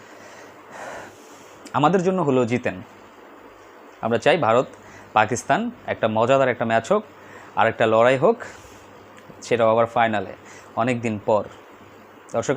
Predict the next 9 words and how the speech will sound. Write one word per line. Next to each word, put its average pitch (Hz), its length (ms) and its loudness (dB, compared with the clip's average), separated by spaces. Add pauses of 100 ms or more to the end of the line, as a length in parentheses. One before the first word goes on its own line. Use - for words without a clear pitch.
আপনাদের 135 260 0
কি 190 160 -2
মনে 120 180 -2
হয়, 92 140 -10 (500)
ভারত 120 280 2
পাকিস্তান 123 340 0 (100)
ফাইনাল 110 280 0
কি 120 140 -6
সম্ভব? 123 280 2